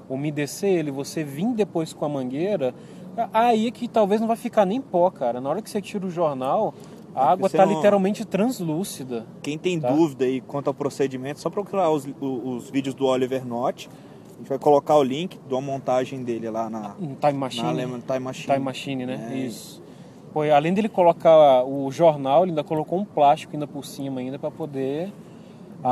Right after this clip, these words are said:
Speaker 1: água não,
Speaker 2: bagunçar.
Speaker 1: não bagunçar as
Speaker 2: Só o-,
Speaker 1: plantas,
Speaker 2: as plantas,
Speaker 1: né?
Speaker 2: é. E até é, é uma dica, assim. Tem gente que gosta, como o Takashi Amano, como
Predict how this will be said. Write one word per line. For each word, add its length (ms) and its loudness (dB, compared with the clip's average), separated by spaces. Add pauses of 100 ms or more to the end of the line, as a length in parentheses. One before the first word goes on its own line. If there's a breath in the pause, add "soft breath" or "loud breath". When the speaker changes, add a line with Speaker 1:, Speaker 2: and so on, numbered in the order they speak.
Speaker 1:
água 160 4
não, 80 4
Speaker 2:
bagunçar. 460 -2
Speaker 1:
não 60 -2
bagunçar 680 4
as 100 2
Speaker 2:
Só 100 2
o-, 40 0
Speaker 1:
plantas, 420 -4
Speaker 2:
as 100 -10
plantas, 440 -8
Speaker 1:
né? 80 -4
Speaker 2:
é. 100 -8
E 100 -2
até 760 4
é, 80 -8
é 60 -2
uma 140 0
dica, 360 -4
assim. 200 -12 (340 loud breath)
Tem 220 0
gente 300 -4
que 100 -10
gosta, 480 2
como 300 -6
o 40 -4
Takashi 440 -2
Amano, 600 -2
como 480 -6